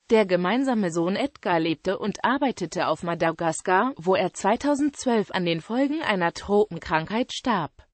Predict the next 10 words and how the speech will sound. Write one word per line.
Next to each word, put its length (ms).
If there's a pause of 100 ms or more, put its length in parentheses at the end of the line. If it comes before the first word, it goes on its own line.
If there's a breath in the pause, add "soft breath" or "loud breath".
(320)
Hugo 300
Pottisch 420
älterer 460
Bruder 520
arbeitete 520
ebenfalls 560
als 260
Journalist. 800 (300)
Journalistischer 840
Werdegang. 600